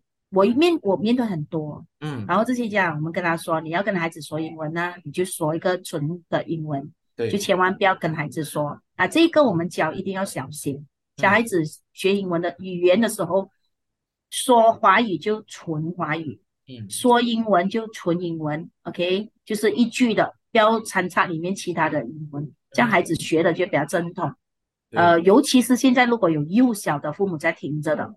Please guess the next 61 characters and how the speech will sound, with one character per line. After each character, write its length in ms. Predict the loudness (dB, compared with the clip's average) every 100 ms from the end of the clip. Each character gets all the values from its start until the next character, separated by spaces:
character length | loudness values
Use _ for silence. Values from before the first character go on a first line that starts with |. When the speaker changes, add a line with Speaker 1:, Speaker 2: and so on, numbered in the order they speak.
| _
Speaker 1:
我 120 | -2
们， 360 | 0 0 0 -4 _ _ _
呃， 400 | 0 0 0 0
你 160 | 0 4
在 160 | 4
教 240 | 4 2 2
你 80 |
孩 140 | 0 -2
子 120 | -4
说 420 | -6 0 0 0 -2
这 100 | 0
个 120 | 2
语 120 | 2
言， 140 | 2 4
你 40 |
要 100 | 4
孩 160 | 4 0
子 120 | 0
学 180 | -2 -2
英 120 | -2
文 160 | -4
可 200 | -4 -2
以， 180 | -2 -4 _ _
Speaker 2:
嗯。 120 | -2
Speaker 1:
哪 140 | 0 4
怕 140 | 4
你 140 | 2 2
跟 140 | 0
他 100 | -2
讲 240 | -2 -6
一 60 | -4
个 140 | -2
是 320 | 0 2 0 0 -2
巴 160 | 0
萨， 420 | -2 -2 -2 -4 _ -6
就 100 | -2
是 260 | 0 -2 -4 -4
很 160 | 0
local 340 | 0 0 2 0
的、 120 | 0
很 160 | -6 -2
烂 260 | -2 -2
的 120 | -4
一 60 | -8
个 180 | -6 -6
英 200 | -4 -6
文， 180 | -6 -12 -18 _ _
但 140 | 0
是 260 | 2 0 0
请 260 | -2 2 4
你 220 | 2 0
用 300 | -2 -2 -6 _ -20
纯， 520 | -6 0 0 0 -4 -6
就 120 | -2
是 120 | -2
一 140 | 0 0
句 60 |
Speaker 2:
不 60 | 2
要 180 | 4 4
那 0 |
种 260 | 2 -2